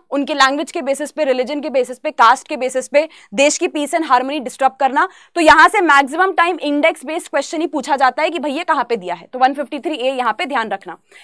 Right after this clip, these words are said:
इसके बाद आप आ जाओ वन फ़िफ़्टी थ्री बी के ऊपर कि किसी भी तरीके से वर्ड्स या साइन या कुछ भी यूज करके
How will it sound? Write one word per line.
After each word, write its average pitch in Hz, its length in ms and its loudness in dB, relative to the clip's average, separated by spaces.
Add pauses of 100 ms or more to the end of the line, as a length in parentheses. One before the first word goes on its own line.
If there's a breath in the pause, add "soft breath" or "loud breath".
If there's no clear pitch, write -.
इसके 349 280 0
बाद 359 280 10
आप 370 160 8
आ 320 100 8
जाओ 330 180 6
वन 302 180 2
फ़िफ़्टी 339 300 -8
थ्री 330 200 -4
बी 277 200 -4
के 349 120 -2
ऊपर 339 360 4 (320 soft breath)
कि 349 140 2 (420)
किसी 403 260 4
भी 427 120 2
तरीके 320 400 0
से 370 240 -4
वर्ड्स 302 520 4
या 349 120 0
साइन 320 380 -2
या 339 100 -2
कुछ 320 200 -8
भी 349 120 -4
यूज 294 240 -6
करके 269 340 -2